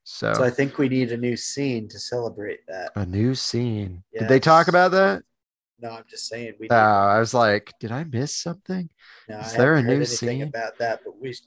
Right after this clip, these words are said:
Speaker 2: th-, they should put something in it to celebrate thirty years.
Speaker 1: You would think. Yeah, I don't, I haven't heard of anything they're adding. That doesn't mean they're not going to, but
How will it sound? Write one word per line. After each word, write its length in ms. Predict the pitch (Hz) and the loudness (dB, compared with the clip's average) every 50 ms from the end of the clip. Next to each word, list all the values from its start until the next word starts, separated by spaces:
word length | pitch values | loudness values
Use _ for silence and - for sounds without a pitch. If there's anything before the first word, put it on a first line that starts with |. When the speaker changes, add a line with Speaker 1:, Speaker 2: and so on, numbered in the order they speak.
| _ | _
Speaker 2:
th-, 160 | - 120 113 - - | -12 -12 -12 -10 -8
they 100 | 120 113 | -8 -8
should 280 | 110 - 143 139 139 | -6 -4 -6 -6 -6
put 220 | - - 127 123 - | -6 -10 -10 -8 -8
something 380 | - 117 113 117 - 117 113 | -8 -8 -8 -6 -6 -6 -6
in 120 | 113 113 113 | -6 -8 -10
it 100 | 113 - | -10 -10
to 60 | - | -10
celebrate 560 | 107 - - 117 117 117 117 117 117 107 - - | -8 -6 -4 -2 -2 -2 -2 -2 -4 -4 -4 -6
thirty 240 | 123 120 113 113 | -6 -6 -6 -6
years. 500 | 110 113 123 139 139 120 113 113 - - _ _ _ _ | -6 -4 -4 -4 -4 -4 -6 -10 -14 -20 _ _ _ _
Speaker 1:
You 160 | - 117 110 104 | -6 -4 -2 -2
would 160 | 101 - - | -2 -2 -2
think. 600 | - 117 120 123 123 113 107 - - - - - - _ _ _ _ _ _ _ _ _ _ _ - | -2 0 0 0 0 -2 -4 -8 -14 -20 -20 -20 -20 _ _ _ _ _ _ _ _ _ _ _ -10
Yeah, 420 | - - 123 117 113 107 101 98 117 - - - | -6 -4 -2 -2 0 0 -2 -2 -4 -10 -6 -2
I 100 | 113 110 | 0 2
don't, 220 | 113 110 110 - _ _ _ _ _ _ _ _ _ _ _ _ _ _ - | 2 0 0 -4 _ _ _ _ _ _ _ _ _ _ _ _ _ _ 2
I 200 | 127 143 170 185 | 6 8 10 10
haven't 280 | 190 185 180 180 170 | 10 10 10 8 8
heard 180 | 160 170 170 165 | 8 6 8 8
of 80 | 165 156 | 8 6
anything 400 | 165 160 170 151 156 170 160 160 | 6 6 4 2 2 0 2 4
they're 140 | 160 151 | 4 6
adding. 420 | 151 156 156 156 151 156 160 160 156 | 6 6 6 4 2 2 0 0 0
That 140 | 147 135 135 | -2 -2 -2
doesn't 200 | 139 135 131 131 | -4 -8 -10 -10
mean 120 | 135 135 | -10 -8
they're 140 | 131 127 113 | -6 -4 -2
not 240 | 117 117 117 117 - | -2 -2 -2 -4 -4
going 320 | 120 120 120 123 123 120 - | -2 -2 -2 -4 -6 -8 -8
to, 320 | - 135 127 123 123 123 | -4 -2 0 0 0 0
but 200 | 110 110 107 104 | 0 -2 -2 -2